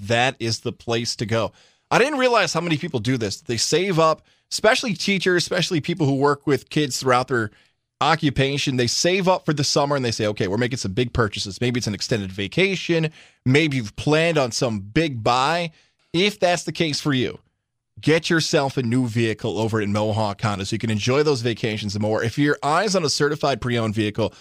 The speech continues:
Mohawk Honda has those for you. Whatever you're looking for, maybe you need a few more seats, maybe your family's expanding, maybe you want something fresh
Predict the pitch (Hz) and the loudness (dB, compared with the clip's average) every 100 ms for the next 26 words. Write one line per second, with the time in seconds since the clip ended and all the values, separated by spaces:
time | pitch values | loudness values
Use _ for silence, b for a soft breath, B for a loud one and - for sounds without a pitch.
0 | B _ 110 131 156 147 131 - 123 127 | B _ 2 4 4 2 0 -2 -2 0
1 | 120 107 117 117 120 104 - 110 98 78 | 0 0 0 0 -2 -2 -4 -4 -2 -4
2 | - b b 127 151 175 208 180 170 160 | -8 b b 2 4 4 2 2 0 -2
3 | 143 - 151 147 b b 117 131 175 190 | -2 2 2 2 b b 0 2 2 -2
4 | 185 170 165 160 - 170 180 165 151 - | -2 -2 0 -2 -2 -2 2 4 2 -2
5 | 170 165 - 143 147 131 - 143 147 131 | -4 -4 -2 0 0 0 -2 -2 -2 -4
6 | 107 - - 165 170 156 156 156 b b | -4 -4 0 0 0 0 -2 -6 b b
7 | 123 127 175 196 190 190 180 165 160 156 | 0 2 0 -2 -2 -2 2 2 2 0
8 | 156 123 - - - 180 170 - | -6 -8 -10 -8 2 2 2 -4